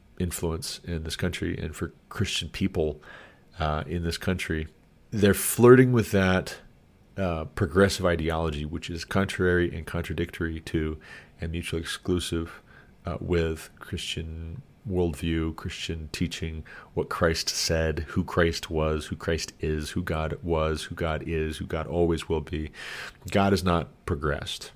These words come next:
God's word is not progressed, right? Uh, we cannot buy into this lie that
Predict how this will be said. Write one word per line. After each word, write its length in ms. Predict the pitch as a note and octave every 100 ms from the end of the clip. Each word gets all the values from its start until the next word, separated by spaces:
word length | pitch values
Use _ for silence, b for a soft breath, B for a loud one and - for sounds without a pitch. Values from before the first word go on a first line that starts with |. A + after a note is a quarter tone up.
| - - - - - -
God's 220 | - F2 E2
word 340 | E2 G2 G#2
is 140 | D#2+
not 180 | - -
progressed, 640 | - D#2 D#2+ - - - - - - _ _ - _ - - - - -
right? 260 | E2 D#2 - - B B B B B
Uh, 300 | F2 D#2+ D#2+ - - - - - -
we 260 | F#2 G2
cannot 580 | F#2+ - G#2+ G2+ F2+ E2+ - - -
buy 320 | - D#2+ D#2 D#2+
into 340 | E2 D#2+ -
this 480 | D#2 D2+ - - - -
lie 640 | E2 D2 D2+ F2+ F2+ F2+ - - _ - - B B B -
that 420 | F2+ E2+ D#2